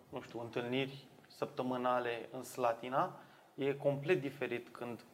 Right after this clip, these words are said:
ieși și știi că, mă, seara nu mă mai duc acasă, nu mai stai cu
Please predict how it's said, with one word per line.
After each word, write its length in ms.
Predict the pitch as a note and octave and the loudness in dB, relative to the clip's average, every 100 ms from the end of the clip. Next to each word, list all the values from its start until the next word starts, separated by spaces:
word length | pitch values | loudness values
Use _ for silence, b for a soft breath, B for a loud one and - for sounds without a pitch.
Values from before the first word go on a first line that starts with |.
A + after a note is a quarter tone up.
| - | -6
ieși 480 | A#2+ C3 - - - b b | 2 2 2 -8 -14 b b
și 180 | - - | -10 -6
știi 220 | A2+ C3+ | -4 -4
că, 140 | - A#2+ | -2 0
mă, 200 | B2+ B2+ | 2 2
seara 380 | - - C3 C3 | -2 4 6 6
nu 140 | B2+ | 4
mă 160 | C#3+ C3+ | 2 2
mai 140 | A#2+ A2+ | 2 0
duc 220 | A2+ - | -2 -4
acasă, 520 | A2 - C3 B2+ C3 | -4 0 -2 0 -2
nu 80 | B2 | 0
mai 160 | C#3 B2+ | 0 -2
stai 240 | - A#2+ | -2 -4
cu 60 | B2 | -2